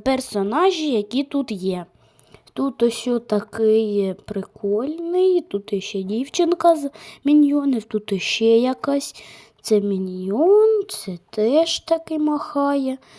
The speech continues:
це такий, ем, якийсь непонятно, це дівчинка теж.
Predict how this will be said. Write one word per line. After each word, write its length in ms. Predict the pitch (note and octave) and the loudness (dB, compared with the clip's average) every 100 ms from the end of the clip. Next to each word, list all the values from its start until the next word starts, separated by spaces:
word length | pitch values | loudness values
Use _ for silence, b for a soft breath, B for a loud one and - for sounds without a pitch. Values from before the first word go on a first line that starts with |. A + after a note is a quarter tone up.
| B B | B B
це 160 | - A#3+ | -4 -2
такий, 580 | A3 G#3 G#3+ G#3 G3 G3 | -2 -2 0 0 0 -2
ем, 300 | F3+ F3 F3+ | -4 -8 -10
якийсь 520 | F#3 - F#3 - - B B B B B B B B B B B - | -10 -8 -8 -8 -14 B B B B B B B B B B B -14
непонятно, 760 | G3 G3 F3+ A3 D#4+ D#4+ D#4 | -12 -10 -4 0 0 0 -4
це 280 | - - F#3+ | -4 -2 -2
дівчинка 720 | F#3 G#3+ C#4+ - C#4+ - C#4 | -2 -4 -4 -2 -4 -2 -4
теж. 600 | - C#4 C4+ C4+ - | -4 -4 -2 -4 -6